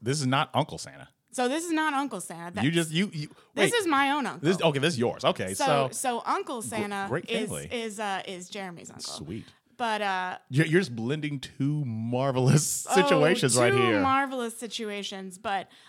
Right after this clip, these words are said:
Speaker 2: uh, he was, he's my, he's my mom's brother, and he was being a huge dick to her. And I was just like, and my zero tolerance policy, I guess, because I'm getting old, I'm like, "No, you're a dick.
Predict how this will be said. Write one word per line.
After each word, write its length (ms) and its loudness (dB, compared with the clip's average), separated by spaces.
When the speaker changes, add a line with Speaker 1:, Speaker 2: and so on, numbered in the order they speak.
Speaker 2:
uh, 400 0
he 260 -8
was, 460 -4
he's 300 -10
my, 340 -6
he's 260 -12
my 160 -6
mom's 480 -6
brother, 480 -10
and 80 -4
he 80 0
was 140 -4
being 420 -6
a 80 -10
huge 520 -8
dick 220 -8
to 100 -14
her. 340 -14
And 140 -6
I 200 0
was 120 -6
just 200 -8
like, 380 -4
and 300 -8
my 240 -4
zero 400 -6
tolerance 540 -10
policy, 580 -10
I 100 -12
guess, 200 -12
because 280 -14
I'm 120 -10
getting 240 -14
old, 240 -8
I'm 140 -6
like, 180 -6
"No, 220 0
you're 240 -2
a 80 -6
dick. 500 -6